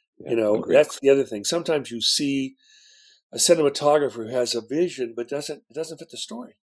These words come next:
Speaker 2: You know,
Speaker 1: Mm-hmm,
Speaker 2: "Oh, gee, those
Speaker 1: mm-hmm.
Speaker 2: are pretty pictures," but, you know, "Yeah, but we're telling a different story here." You need that mating of, of style with
Speaker 1: Yeah.
Speaker 2: story. And I
Speaker 1: Yeah.
Speaker 2: think that, uh, that your film does that beautifully. Does it
Speaker 1: Thank you.
Speaker 2: beautifully.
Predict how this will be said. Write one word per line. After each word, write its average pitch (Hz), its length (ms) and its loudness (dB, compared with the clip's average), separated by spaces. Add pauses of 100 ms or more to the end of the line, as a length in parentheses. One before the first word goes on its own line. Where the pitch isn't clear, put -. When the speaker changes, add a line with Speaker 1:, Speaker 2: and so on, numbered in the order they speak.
(240)
Speaker 2:
You 143 100 -14
know, 131 140 -2
Speaker 1:
Mm-hmm, 127 140 -2
Speaker 2:
"Oh, 196 260 -2
gee, 196 100 -2
those 165 200 0
Speaker 1:
mm-hmm. - 60 -16
Speaker 2:
are - 120 -20
pretty - 140 -18
pictures," 220 420 -14
but, 220 120 -12 (520)
you 170 60 -12
know, 139 160 2
"Yeah, 185 180 4
but 151 140 2
we're 175 100 2
telling 185 360 -2
a 143 60 -6
different 147 320 -10
story 156 500 -2
here." - 220 -14 (340)
You 139 100 -8
need 170 240 0
that 143 220 2
mating 147 560 0
of, 117 140 -2 (140)
of 113 220 -4
style 127 680 4 (560)
with 127 440 8
Speaker 1:
Yeah. 101 100 2
Speaker 2:
story. 127 440 -2 (440)
And 123 160 -2
I 127 60 4
Speaker 1:
Yeah. 123 60 4
Speaker 2:
think 135 280 0
that, 120 320 2
uh, 113 320 4 (100)
that 117 140 0
your 123 220 4
film 117 420 0 (600)
does 131 320 6
that 98 280 0
beautifully. 113 440 0 (440)
Does 123 180 -4
it 90 40 0
Speaker 1:
Thank - 140 -4
you. 110 100 2
Speaker 2:
beautifully. - 280 -8